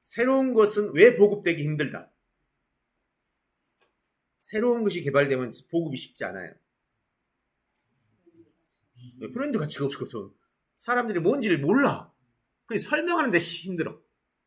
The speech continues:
너무 알려진 건 또 왜 힘들다?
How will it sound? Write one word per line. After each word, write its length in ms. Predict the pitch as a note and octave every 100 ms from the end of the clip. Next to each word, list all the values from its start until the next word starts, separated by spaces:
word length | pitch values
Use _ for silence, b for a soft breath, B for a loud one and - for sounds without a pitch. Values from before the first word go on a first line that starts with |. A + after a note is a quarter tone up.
| _ _ _ _ _
너무 260 | - F#3 D4+
알려진 500 | G#3+ E3 G#3+ C4 B3+
건 140 | A3+
또 80 | G#3+
왜 140 | E3 E3+
힘들다? 520 | D#3+ C3+ F#2+ G2